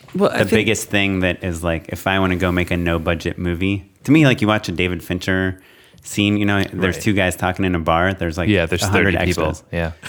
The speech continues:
Speaker 2: Um,
Speaker 3: No,
Speaker 2: and
Speaker 3: it's true.
Speaker 2: they'll never reuse 'em, and that's what I, my stuff could never look like that, 'cause no one is gonna get me a hundred extras for a two-person conversation in a bar.
Speaker 1: Right, exactly.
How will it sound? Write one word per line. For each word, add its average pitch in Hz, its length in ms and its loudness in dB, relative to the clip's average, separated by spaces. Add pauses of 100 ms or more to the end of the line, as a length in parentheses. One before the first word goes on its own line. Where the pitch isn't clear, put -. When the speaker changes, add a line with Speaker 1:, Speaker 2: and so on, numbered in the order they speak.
(540)
Speaker 2:
Um, 95 300 0
Speaker 3:
No, 104 100 2
Speaker 2:
and 107 140 2
Speaker 3:
it's 113 80 -2
true. 131 200 0
Speaker 2:
they'll 107 260 2
never 104 300 2
reuse 95 280 2
'em, 85 100 -4
and 87 160 -2
that's 98 300 -2
what 104 200 0
I, 92 220 -2 (240)
my 101 240 0
stuff 110 280 -2
could 95 100 -2
never 87 320 0
look 123 200 0
like 95 160 0
that, 82 220 -2
'cause 87 180 -6
no 90 220 0
one 90 160 0
is 82 100 -6
gonna 82 260 -4 (640)
get 95 240 0
me 95 140 0
a 82 60 -2
hundred 85 320 -2
extras 85 460 -4
for 85 300 -2 (360)
a - 40 -8
two-person 101 500 0
conversation 87 580 -2
in 82 100 -2
a 82 60 -4
bar. 101 320 -2 (320)
Speaker 1:
Right, 113 340 0 (120)
exactly. 107 560 -4